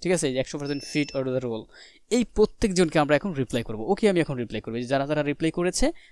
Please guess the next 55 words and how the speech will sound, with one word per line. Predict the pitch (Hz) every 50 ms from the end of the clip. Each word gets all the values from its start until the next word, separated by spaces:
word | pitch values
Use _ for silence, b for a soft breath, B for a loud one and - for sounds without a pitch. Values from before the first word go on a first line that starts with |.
| b -
তাদেরকে | 151 160 165 160 143 143
রিপ্লাই | 127 117 - - 101
করব। | 101 - 107 104 - -
ওদেরকে | 170 175 180 170 185
রিপ্লাই | 170 156 - 180 170
করার | 175 170 170 165
জন্য | 156 165 170 208
আবার | - 139 139 147 143
এই | 147
যে | 139 143
এখানে | 143 - 147 170 220 285 - _ _ _ _ _ _ -
ওদের | 135 135 143 131
যেই | 135 139
পোস্টটা | 131 - 139 135 - - 151 135
আছে | - -
ওর, | 135 - -
এই | - 131 127
যে | 123
এখানে | 120 - 143 131 127
গিয়ে | 120 131 143
আমি | 143 135 120
এই | 120 127
যে | 127 135 123 123
এখানে | - - 131 120
দেবো, | 131 127 175 208 247 - _ _ _ _ _ -
এখানে | 139 - 143 131 127
গিয়ে | 127 127 123
আমার | 120 120 120 120
ফটোটাকে | - - 135 135 135 147 143 147 147
এখানে | 135 - 147 143
অ্যাড | 139 - -
করবো, | 160 147 139 139
আবার | 135 135 165 202 233 - _ _ _ _
অ্যাড | - 131 123 -
করলাম। | 156 151 156 170 196 220 233 _ _ _ _ _ _ _ _
অ্যাড | 156 156 -
করার | - 175 165 165 165
পরে | - - 165 175 214 - -
আবার | 165 151 147 147
এখানে | 147 - - 143 143
আমি | 151 190 180
রিপ্লাইতে | 143 139 - - 131 120 - 120
ক্লিক | - 107 104 -
করব। | - 98 90 92 98 -
এই | 127 135
যে | 131 131
ও | 127 127
যে | 127 135 139
লিখছে, | 139 135 131 135 131 - - 233 - -
ওকে | 143 135 143 139
আমি | 135 135 135
এখানে | 131 - 156 185 233 277 - _ - _ - -
পোস্ট | 151 143 - -
করে | - 117 101 98
দেবো। | 101 95 -